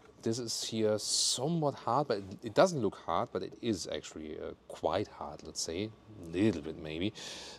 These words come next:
Then we have nice fabric covering here, so this is quite cool thing. And there's also this three-dimensional imprint.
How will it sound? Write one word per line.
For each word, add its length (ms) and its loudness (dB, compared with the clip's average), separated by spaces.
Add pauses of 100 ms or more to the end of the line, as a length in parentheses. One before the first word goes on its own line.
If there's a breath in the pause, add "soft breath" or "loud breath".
(100)
Then 360 4
we 120 2
have 200 -2
nice 300 -4
fabric 400 0
covering 400 4
here, 300 2
so 400 0
this 80 -2 (100)
is 60 -4
quite 260 4
cool 160 0
thing. 320 0
And 240 4
there's 240 4
also 340 4
this 240 0 (300 loud breath)
three-dimensional 840 2
imprint. 380 2